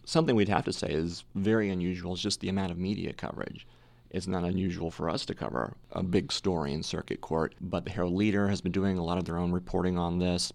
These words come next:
probably because Billy Joe Miles was the former chairman of the U K Board of Trustees.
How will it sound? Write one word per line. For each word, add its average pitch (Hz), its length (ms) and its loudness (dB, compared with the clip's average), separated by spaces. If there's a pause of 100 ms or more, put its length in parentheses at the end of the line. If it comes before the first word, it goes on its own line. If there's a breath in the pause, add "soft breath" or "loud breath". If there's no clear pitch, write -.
(140)
probably 82 380 0
because - 280 -4
Billy 85 260 -4
Joe 82 160 -4
Miles 82 380 -2
was 80 140 -2
the 82 80 -8
former 87 400 -2
chairman 82 420 -2
of 76 100 -4
the 80 80 -6
U 82 120 -2
K 85 200 -2
Board 85 200 -2
of 80 80 -6
Trustees. 90 640 -2